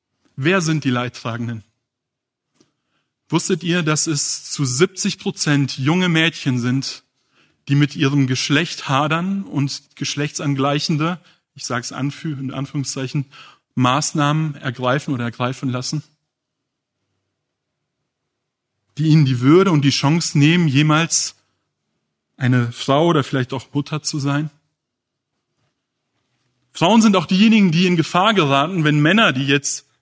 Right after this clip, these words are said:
ihr Geschlecht geändert haben, in ihre Schutzräume eindringen dürfen. Aber die haben doch keine schlechten Absichten, sondern sind doch nur selbst Opfer der Gesellschaft, würde die Gesellschaft sagen.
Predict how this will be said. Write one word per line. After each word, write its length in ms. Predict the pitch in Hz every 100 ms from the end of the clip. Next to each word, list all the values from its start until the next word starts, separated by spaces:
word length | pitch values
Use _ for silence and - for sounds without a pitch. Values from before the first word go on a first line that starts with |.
| -
ihr 100 | 131
Geschlecht 440 | 127 - 170 -
geändert 340 | 160 143 143 -
haben, 220 | 135 143
in 60 |
ihre 200 | 143 135
Schutzräume 680 | 127 226 - - 135 131 131
eindringen 2000 | 131 139 139 131 _ _ _ _ _ _ _ _ _ _ _ _ _ 131 139 135 131
dürfen. 460 | 135 131 - 117 - _ _ _ _ _ _ _ _ _ _ _ _ _ _ _ _ _ _ _ _
Aber 180 | - 127
die 120 | 127
haben 140 | 127 131
doch 120 | 120
keine 260 | 131 120
schlechten 380 | 110 147 127 156
Absichten, 640 | 117 - - 131 - 131 104 _ _ _ _ _ _ _
sondern 300 | - 139 143
sind 160 | 147 147
doch 100 | 139
nur 160 | 143
selbst 440 | 117 143 226 - -
Opfer 280 | 139 -
der 120 | 123 117
Gesellschaft, 760 | 113 117 110 117 104 - - _ _ _ _ _ _ _
würde 280 | 120 120 113
die 120 | 117
Gesellschaft 600 | 117 107 113 - 110 -
sagen. 360 | 123 110 110